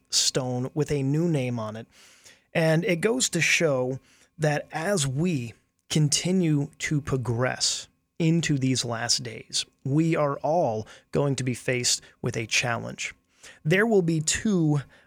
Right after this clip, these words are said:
gods that we can trust for our healing. One will be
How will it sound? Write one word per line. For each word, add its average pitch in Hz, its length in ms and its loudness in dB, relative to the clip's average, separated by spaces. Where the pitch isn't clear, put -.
gods 135 500 2
that 139 140 -2
we 147 160 0
can 131 160 -2
trust 120 580 0
for 131 200 0
our 120 120 0
healing. 117 340 -6
One 180 280 4
will 170 120 4
be 151 400 4